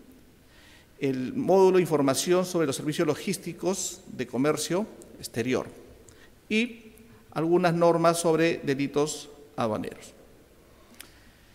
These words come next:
Eh, el marco legal de la administración aduanera,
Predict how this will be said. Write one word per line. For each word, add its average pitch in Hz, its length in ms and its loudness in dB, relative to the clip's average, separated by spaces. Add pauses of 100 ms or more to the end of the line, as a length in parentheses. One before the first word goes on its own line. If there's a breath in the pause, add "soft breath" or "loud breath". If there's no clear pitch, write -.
(2000 soft breath)
Eh, 175 400 4
el 175 140 2
marco 220 880 2
legal 185 560 6
de 147 80 4
la 135 60 4
administración 135 500 2
aduanera, 185 640 4